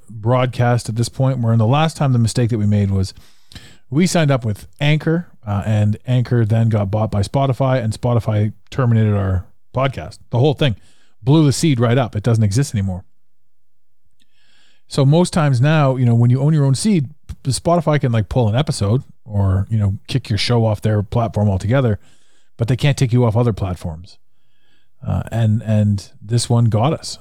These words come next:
So we learned our lessons. Now, maybe we weren't talking about the right shit back then, or maybe we were, you know, maybe we had to take these bumps and these lumps. And this is one of those things that people don't really pay attention to in life, that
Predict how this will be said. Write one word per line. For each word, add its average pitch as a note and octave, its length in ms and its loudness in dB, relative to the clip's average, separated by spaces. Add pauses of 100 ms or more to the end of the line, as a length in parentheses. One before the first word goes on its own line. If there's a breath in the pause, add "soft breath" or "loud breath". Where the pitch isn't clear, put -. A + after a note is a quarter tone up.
(100)
So E3 320 0 (580 soft breath)
we D3 160 0
learned F3+ 200 4
our F3 60 4
lessons. E3+ 440 0
Now, B2+ 120 2
maybe C#3+ 160 2
we C3+ 140 4
weren't B2 180 0
talking A#2 300 0
about G#2+ 180 2
the G#2 60 -2
right G2+ 180 0
shit - 280 -2 (180)
back D3+ 220 -2
then, C#3+ 220 2
or B2 80 2
maybe A#2+ 180 2
we A2+ 140 2
were, G#2 200 -2
you A2+ 80 0
know, G#2 60 2
maybe A2+ 180 2
we A2 120 2
had A2 180 2
to G#2+ 40 -2
take A2 200 -2
these G#2 140 -2
bumps B2+ 280 -2
and A2+ 80 0
these G#2 120 -2
lumps. C3+ 300 -2 (380 soft breath)
And E3 120 0
this F#4+ 120 -2
is - 60 -4
one E4+ 120 2
of B3+ 60 0
those G#3+ 160 0
things F3 140 2
that D3+ 140 0
people D3 180 2
don't C3+ 200 0
really B2 200 4
pay B2 180 2
attention A#2 360 0
to F#2+ 240 -2
in G#2+ 180 0
life, A2+ 320 0
that G#2 220 -4